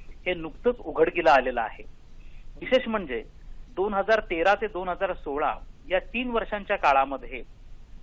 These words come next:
आयएसआय पुरस्कृत गतिविधींना अंतिम रूप देण्यासाठी जवळपास शेहेचाळीस अशा हेरांना पकडण्यात आलेलं आहे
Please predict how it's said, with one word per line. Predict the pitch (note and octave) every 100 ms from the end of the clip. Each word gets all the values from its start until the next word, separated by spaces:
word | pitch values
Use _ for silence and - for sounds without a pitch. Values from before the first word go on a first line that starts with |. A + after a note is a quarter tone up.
| -
आयएसआय | C#3 D3 F#3+ G#3 A3 A3+
पुरस्कृत | A3 F3+ G3 - - A3+ - - - C#3+
गतिविधींना | D#3 G3+ G3 F#3+ G#3+ G#3+ A3 A#3+ - - - - - - D#3+
अंतिम | E3+ A3 C#4+
रूप | C4
देण्यासाठी | - F#3 E3+ D#3 C#3 - A#2 - - - - - -
जवळपास | E3 E3+ A3 A3 A#3 B3 -
शेहेचाळीस | - - F3 D#3 - A3 A#3+ C#4 -
अशा | F3 A3
हेरांना | G3 - C3 E3 G#3+ F3+ B2 - - - - -
पकडण्यात | F3+ F#3+ F3+ E3+
आलेलं | D#3 C3+ A#2+
आहे | G#2 -